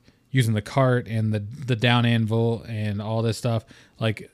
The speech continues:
that, his, his playstyle is so fun and stiff to where it's, like, kinda hard to read which way I'm going.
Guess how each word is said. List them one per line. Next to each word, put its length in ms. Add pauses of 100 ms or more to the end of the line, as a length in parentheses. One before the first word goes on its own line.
that, 480
his, 300
his 200
playstyle 460
is 60
so 160
fun 520 (360)
and 260
stiff 560
to 120
where 120
it's, 140
like, 120
kinda 160
hard 160
to 60
read 300
which 160
way 100
I'm 120
going. 320